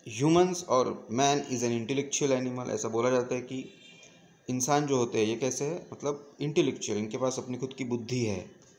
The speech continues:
है कि नहीं? Those can use it for their development as well as the people who are dependent on them। Like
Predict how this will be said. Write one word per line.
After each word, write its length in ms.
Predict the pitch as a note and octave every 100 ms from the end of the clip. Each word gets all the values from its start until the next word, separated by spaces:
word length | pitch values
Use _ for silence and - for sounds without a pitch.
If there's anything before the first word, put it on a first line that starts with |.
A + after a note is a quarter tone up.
| _ -
है 80 |
कि 80 | C3
नहीं? 160 | D#3+ - - - - - _ -
Those 200 | B2+ C3 -
can 200 | C3+ C3+ B2
use 280 | C3+ C#3+ C3
it 240 | D3 - - - _ _ - - -
for 340 | C3 C3 C3+ - - - - _ - _ _ - G#2 G#2+
their 280 | A#2 B2+
development 800 | C3 C3 C3+ C3+ C3+ C3+ C3+ - - - - - G#2+
as 120 | G#2+
well 200 | A#2 C3
as 220 | B2+ C3 B2+ - - - _ _ _ _ _ _ - _ _ _ _ -
the 100 | G#2 -
people 420 | C3+ C3+ C3+ C3 A2+
who 180 | A#2+ B2
are 220 | B2 B2+ - A2+
dependent 580 | A2 - A2+ A2+ A#2 A#2 -
on 140 | G2+ F#2 F2
them। 160 | F#2 E2+ - - _ _ _ _ -
Like 240 | C3 C#3+